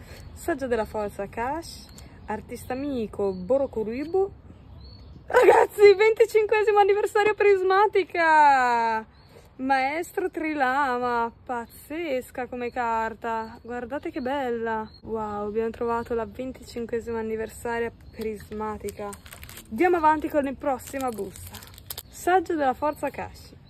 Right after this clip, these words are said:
Matide reli-, Mantide Religioso, Drago Armato Scuro Ultra, stupendo, Spaccatura Dimensionale Ultra ci voleva e Buco Nero Secret,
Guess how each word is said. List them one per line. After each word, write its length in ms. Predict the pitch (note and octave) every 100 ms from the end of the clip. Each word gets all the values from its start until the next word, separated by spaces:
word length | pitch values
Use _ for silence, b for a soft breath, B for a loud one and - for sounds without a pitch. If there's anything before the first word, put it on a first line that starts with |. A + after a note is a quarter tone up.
| -
Matide 500 | A#3 A#3+ A#3 B3+ G#3+
reli-, 280 | G#3 G3 G3 -
Mantide 460 | G#3+ G#3+ G#3 G#3 G3
Religioso, 540 | F#3+ F#3+ F#3 G3+ B3+
Drago 280 | C4 A3+ G#3
Armato 320 | G#3 G3+ G3+
Scuro 360 | G3 - G#3 G3+
Ultra, 380 | G3 G#3+ A#3 B3
stupendo, 600 | - G3+ F#3 A3 C4 C#4+ - B B B
Spaccatura 580 | - - D4 D4+ D4 C#4
Dimensionale 600 | C4 A#3 A#3 A#3 A3 G#3
Ultra 340 | G#3 G#3 G#3
ci 160 | G#3 -
voleva 540 | G3+ G3+ G3+ A#3+ D4
e 180 | B3 G3+
Buco 500 | F3+ F3+ G#3 G#3 G#3+
Nero 300 | G3+ G3+ G3+
Secret, 960 | G3 - G3+ G3 F#3 G3 F#3+ F#3+ - -